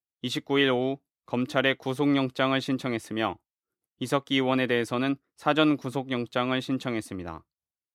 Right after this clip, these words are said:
이들은 지난 오월 서울 합정동 종교시설에서 이석기 의원 등 비밀조직 백삼십여 명과의 모임에서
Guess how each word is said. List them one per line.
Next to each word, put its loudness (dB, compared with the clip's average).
이들은 4
지난 4
오월 4
서울 2
합정동 0
종교시설에서 -2
이석기 -2
의원 2
등 0
비밀조직 2
백삼십여 0
명과의 2
모임에서 -2